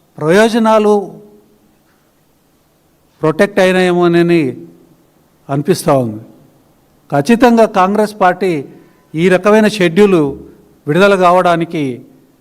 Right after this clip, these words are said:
వారు కూడా ఇంత సహకరించినరేమోనని అనిపిస్తూ ఉంది. ఏం తొందర అండి, నాకు అర్థం కాదు. కోటి, మూడున్నర కోట్ల జనాభా ఉన్న రాష్ట్రంలో కోటి మంది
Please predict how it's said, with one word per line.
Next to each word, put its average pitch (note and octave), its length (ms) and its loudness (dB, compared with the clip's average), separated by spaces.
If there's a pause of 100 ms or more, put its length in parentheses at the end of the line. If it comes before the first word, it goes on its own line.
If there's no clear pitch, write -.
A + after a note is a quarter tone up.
(200)
వారు E3+ 300 2
కూడా G3+ 200 0
ఇంత E3 540 -2 (300)
సహకరించినరేమోనని E3+ 1200 -2
అనిపిస్తూ C3+ 440 -8
ఉంది. A2+ 240 -14 (1000)
ఏం G3+ 220 2
తొందర A#3 300 2
అండి, A3+ 160 0
నాకు A3+ 200 0
అర్థం A3 280 0
కాదు. A3 260 0 (2000)
కోటి, A3 460 2 (800)
మూడున్నర F#3+ 420 2
కోట్ల G#3 320 0
జనాభా A3+ 440 2
ఉన్న G#3+ 240 4
రాష్ట్రంలో F#3+ 640 2
కోటి G3 340 0
మంది A3+ 520 -2